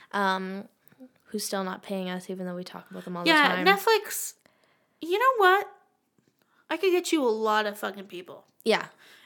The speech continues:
Speaker 2: And you know what?
Speaker 1: Tons.
Speaker 2: I recommend a lot of your originals. You should be paying me marketing.
Speaker 1: Exactly.
Speaker 2: In fact, I'll d-,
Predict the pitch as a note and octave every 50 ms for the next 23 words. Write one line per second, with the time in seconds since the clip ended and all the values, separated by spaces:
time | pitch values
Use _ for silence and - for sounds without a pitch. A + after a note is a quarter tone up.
0 | _ - C4 B3+ C4+ C4+ C4+ B3+ B3+ B3+ - - A3+ G3 D4+ D#4 - - D#4 C4+
1 | B3+ B3+ A#3+ A3+ A3 G#3 G3+ G3 G3+ G3+ G3+ G#3 G#3 G3+ G3 - - - G3+ F#3
2 | F#3 F#3+ F#3+ F3+ E3+ D3 D3+ - - - - _ _ _ _ - - _ _ _
3 | _ - - B3 C#4+ - - - - F#4 E4+ E4+ D4+ C4+ C4 B3+ A#3+ A#3 A#3 A3+
4 | A3 G#3+ G#3+ - _ _ _ - G3 F#3+ F#3+ F#3+ F3 F3+ E3+ - - D3 D3 D#3
5 | E3 _ _ _ _ _ _ _ _ _ _ _ - G#3 G3+ G3 G3 G#3+ C4 B3
6 | - D4+ D4+ D4 D4 D4+ - - - - - - - - C4 C4 B3+ A3 B3+